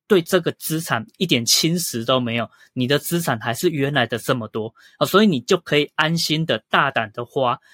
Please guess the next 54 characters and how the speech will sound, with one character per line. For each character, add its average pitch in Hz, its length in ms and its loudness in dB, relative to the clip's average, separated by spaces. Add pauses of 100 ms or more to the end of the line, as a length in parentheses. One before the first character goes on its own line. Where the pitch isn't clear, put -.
(200)
那 233 180 4
如 185 140 4
果 196 160 4
你 185 200 2
觉 135 200 -4
得， 143 100 0
诶， 202 220 0 (180)
我 139 100 -4
家 180 240 2
庭 135 220 -2
的 131 160 2
生 156 220 -2
活 131 260 -2
改 117 160 0
善 147 180 0
到 139 160 2
一 123 60 0
定 135 180 -4
的 127 80 -2
水 117 220 -4
准， 117 220 -4
也 120 180 -2
不 135 160 -4
用 143 160 2
再 139 140 2
继 127 160 -4
续 135 120 -2
花 123 360 2
那 143 80 0
么 123 120 -2
多 117 160 -2
钱 113 240 -4
了， 117 80 -14 (340)
那 175 140 4 (120)
接 156 160 2
下 156 180 4
来 117 180 2
的 117 120 -4
配 143 240 2
息， 113 240 -4
接 135 180 -2
下 135 180 0
来 113 160 0
的 120 120 -4
租 135 240 -4
金 139 200 0 (320)
继 180 220 2
续 147 300 0
让 143 260 0
它 131 200 0
变 135 220 2
成 117 220 -6
复 131 260 -2
利， 123 220 0